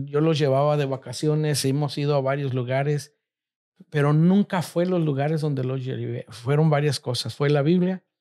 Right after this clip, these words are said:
pero los viajes misioneros, mi esposa y yo invertíamos, así como que pagábamos tenis y así,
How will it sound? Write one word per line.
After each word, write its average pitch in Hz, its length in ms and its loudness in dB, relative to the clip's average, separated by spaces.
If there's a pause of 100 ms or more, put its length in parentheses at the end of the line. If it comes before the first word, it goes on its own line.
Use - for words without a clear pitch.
(340)
pero 127 120 -4
los 127 160 2
viajes 143 360 2
misioneros, 143 420 -2
mi 143 140 -2
esposa 147 420 -2
y 156 40 0
yo 160 140 2
invertíamos, 139 760 -2
así 123 180 -4
como 165 300 -2
que 131 80 -18
pagábamos 135 600 -2
tenis 143 360 -6
y 127 160 -8
así, 175 420 -6